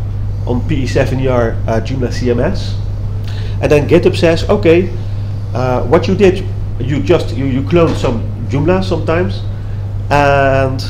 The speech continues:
now you, uh, push some stuff to your own repo.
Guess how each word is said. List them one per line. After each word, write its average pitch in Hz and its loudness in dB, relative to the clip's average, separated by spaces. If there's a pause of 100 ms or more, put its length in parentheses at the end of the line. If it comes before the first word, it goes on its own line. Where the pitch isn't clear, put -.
(300)
now 156 4
you, 123 0
uh, 117 -2 (220)
push 180 4
some 127 0
stuff - 0
to 131 -2
your 127 0
own 113 0 (100)
repo. 165 2